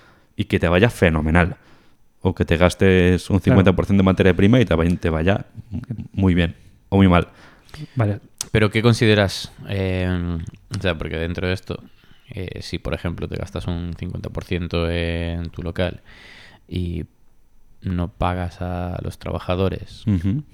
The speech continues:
Speaker 3: no
Speaker 1: Hay,
Speaker 3: paga-
Speaker 1: hay ejemplos.
Speaker 3: que hay mogollón de ejemplos. Creo que algo que nos llevó a nosotros también a emprender es decir, "Vamos a hacer las cosas distintas y vamos a intentarlo desde algún lado", porque,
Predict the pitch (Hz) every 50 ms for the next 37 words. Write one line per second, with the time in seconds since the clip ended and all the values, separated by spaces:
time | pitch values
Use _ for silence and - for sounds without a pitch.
0 | - - - 113 101 98 90 85 85 87 82 87 85 85 82 80 80 80 - 98
1 | 85 85 101 120 - - - - - - - 95 82 82 85 85 82 80 80 82
2 | 85 85 85 80 - 107 107 107 131 156 - - - - - _ _ - - 92
3 | 95 92 87 92 92 - - - - - - - 58 - - - - 120 110 110
4 | 110 110 110 107 101 104 98 101 101 101 92 107 101 98 92 - 98 95 95 95
5 | 92 87 87 92 92 95 104 98 90 87 85 82 82 92 85 85 85 90 92 92
6 | 90 90 87 - 90 90 87 - - 92 85 87 85 90 - - - 107 101 85
7 | 73 78 - - 76 76 80 82 82 82 82 82 87 85 85 87 87 85 82 85
8 | 85 85 82 87 82 - 82 82 82 80 85 92 82 80 82 85 87 87 87 92
9 | 113 - - - _ _ - - _ _ _ _ - - - - 85 85 - 85
10 | 82 85 -